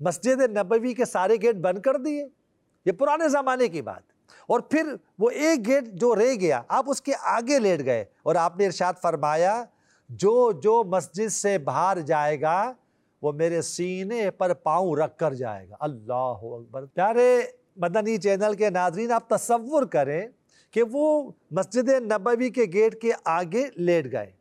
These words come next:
اور ارشاد فرمایا، "جو مسجد نبوی سے نکلے گا، میرے سینے پر پاؤں رکھ کر نکلے گا۔" آپ تصور کریں مدنی چینل کے ناظرین کہ جن کی نظروں کے سامنے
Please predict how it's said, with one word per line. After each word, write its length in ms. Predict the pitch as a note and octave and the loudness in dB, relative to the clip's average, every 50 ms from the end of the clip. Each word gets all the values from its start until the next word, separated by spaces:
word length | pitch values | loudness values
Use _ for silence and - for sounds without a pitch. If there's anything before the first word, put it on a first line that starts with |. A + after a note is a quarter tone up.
| _ _ _ _ _ _ _ - | _ _ _ _ _ _ _ -2
اور 140 | - F3 | 0 2
ارشاد 400 | G3+ G3+ F#3+ F3+ - G#3+ G3+ A3 G#3 - | 2 2 2 0 0 0 0 0 -2 -2
فرمایا، 540 | - A3 G#3 G#3 A3 B3+ C4+ A#3+ G3+ F#3+ G3 F#3 D3 _ _ - | -4 -2 -2 0 0 0 2 2 2 2 0 -2 -6 _ _ -20
"جو 360 | C3 A2+ G2+ F#3+ A3+ B3+ C4+ | -10 -2 2 4 4 4 4
مسجد 460 | B3 G#3 G#3 F3 - D#3 G3+ A3 F#3+ | 2 0 -2 -2 0 0 0 2 4
نبوی 680 | A3 A#3 B3 B3+ A#3 G3+ G3 F#3 D#3+ G3 G3 F3 G#3+ A#3+ | 4 4 4 4 2 2 0 0 0 -2 -2 -2 -2 -4
سے 180 | A3 - A3+ G#3+ | -2 0 0 0
نکلے 460 | G3 F#3+ F3 - C#3+ D3 D#3+ E3 D#3+ | 0 0 -2 -2 0 2 2 2 2
گا، 380 | D#3 E3+ F#3 G#3 B3 C4+ C4+ - _ _ _ _ _ - | 2 0 0 0 0 -2 -4 -8 _ _ _ _ _ -2
میرے 260 | D3 F#3 G#3+ A#3+ A3+ | 0 2 2 2 2
سینے 640 | - - - G#3 A3 A#3 A#3+ B3 C4 D4 D4 C4 | 2 0 -2 0 0 0 -2 0 2 2 4 2
پر 220 | A#3+ - - A#3+ A#3 | 2 2 0 -2 -2
پاؤں 420 | - - G#3 G3 G3+ A#3+ C4 A3+ | -2 -2 -2 0 2 2 2 2
رکھ 340 | E3+ D3+ G3 G#3+ - _ - | 2 0 -2 -2 -4 _ -2
کر 220 | - C4 B3 A#3+ | 0 0 0 0
نکلے 480 | G3+ G3+ F3+ - F3 F3 E3+ D3 B2 G#2+ | 0 -2 -2 0 0 2 2 2 0 -2
گا۔" 120 | A2+ G2 G2 - _ _ _ _ _ _ _ _ _ _ _ - | -8 -12 -14 -18 _ _ _ _ _ _ _ _ _ _ _ -4
آپ 220 | - F3 G3+ - | -4 -4 -2 0
تصور 440 | - A3+ - - B3+ A#3+ B3 C#4+ C#4+ | -2 -2 0 0 -2 0 2 0 2
کریں 280 | A#3+ C4+ C4 B3+ B3+ B3+ | 2 2 2 2 2 2
مدنی 360 | A3 G#3+ G3+ G#3 G#3+ A3 A#3 | 0 -2 -2 -2 -2 -4 -2
چینل 360 | - A3 G#3 G3 G3 G#3+ G#3 | -2 -2 -2 0 0 -2 -2
کے 160 | F#3 G3+ G3 | -2 -2 -2
ناظرین 640 | F3 F3 E3+ E3+ E3+ D#3+ E3+ E3+ F#3+ G#3+ A#3 A#3+ A#3+ F#3+ _ _ _ _ _ _ | -2 -2 -2 -2 -2 -4 -4 -4 -4 -4 -6 -8 -10 -16 _ _ _ _ _ _
کہ 120 | - G#3 | -2 -2
جن 320 | G3 D3 C#3+ A#3 C4 B3+ A#3+ | -2 0 0 0 0 0 -2
کی 420 | G3 - A3+ A3+ A3+ A#3 A3+ A3 - _ - | -6 -6 -4 -4 -4 -4 -6 -8 -10 _ -8
نظروں 460 | D#3 D#3+ F3+ F3+ - A3 B3+ D#4+ E4 C#4+ | -2 -2 0 0 -2 -2 0 0 0 0
کے 200 | A3 - A3 F#3 | 0 0 0 0
سامنے 580 | - - D#3 C#3+ C#3+ C3 B2 A#2+ A#2 G#2 F#2 | 0 0 -2 -2 -2 -4 -8 -14 -16 -18 -18